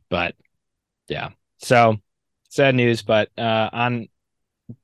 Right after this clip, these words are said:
exciting news, uh, a couple weeks ago, we talked about our favorite video games. Uh, Witcher Three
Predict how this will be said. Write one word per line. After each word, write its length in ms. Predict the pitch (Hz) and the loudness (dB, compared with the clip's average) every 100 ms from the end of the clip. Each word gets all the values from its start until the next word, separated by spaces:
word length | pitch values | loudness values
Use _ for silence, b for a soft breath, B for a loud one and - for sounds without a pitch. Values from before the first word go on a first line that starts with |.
| _ | _
exciting 680 | 120 - - 147 170 139 107 | -14 -12 0 4 4 4 2
news, 560 | 98 95 101 107 - - | 0 0 -4 -6 -14 -10
uh, 580 | 101 101 98 98 98 95 | -2 0 2 2 0 -2
a 20 | - _ _ _ _ _ _ _ | -6 _ _ _ _ _ _ _
couple 220 | 120 117 | -4 0
weeks 180 | 110 - | 0 0
ago, 140 | 107 | 0
we 80 | 104 | 0
talked 280 | 98 107 - | 0 -4 -2
about 160 | 104 98 | -2 -2
our 100 | 95 | -4
favorite 440 | - 107 101 95 _ _ _ _ _ _ _ - | -4 -2 -2 -6 _ _ _ _ _ _ _ -4
video 260 | 123 120 | 0 2
games. 420 | 101 101 104 104 - _ _ _ - | 2 -2 -2 -10 -18 _ _ _ -4
Uh, 440 | 104 104 104 101 - | 0 2 2 0 -6
Witcher 420 | 107 127 139 123 | -6 -4 -2 -4
Three 560 | - 123 131 113 117 | -4 -4 -2 -2 -4